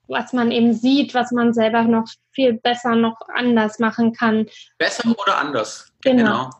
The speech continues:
Speaker 2: Ja, das
Speaker 1: Statt,
Speaker 2: stimmt.
Speaker 1: ja, statt eben, wie du sagst, das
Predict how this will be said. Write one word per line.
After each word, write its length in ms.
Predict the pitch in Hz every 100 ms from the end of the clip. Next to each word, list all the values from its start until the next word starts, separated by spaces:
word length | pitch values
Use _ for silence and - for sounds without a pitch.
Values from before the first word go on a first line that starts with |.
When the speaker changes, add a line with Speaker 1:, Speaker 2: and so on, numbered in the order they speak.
| _ _
Speaker 2:
Ja, 120 | 131 - _ _
das 140 | 147 -
Speaker 1:
Statt, 280 | 247 247
Speaker 2:
stimmt. 260 | - - - _ _ _ _
Speaker 1:
ja, 240 | 233 202
statt 280 | - 254 240
eben, 260 | 247 247 247
wie 120 | 240
du 120 | 233
sagst, 580 | 214 208 214 226 - -
das 180 | 226 226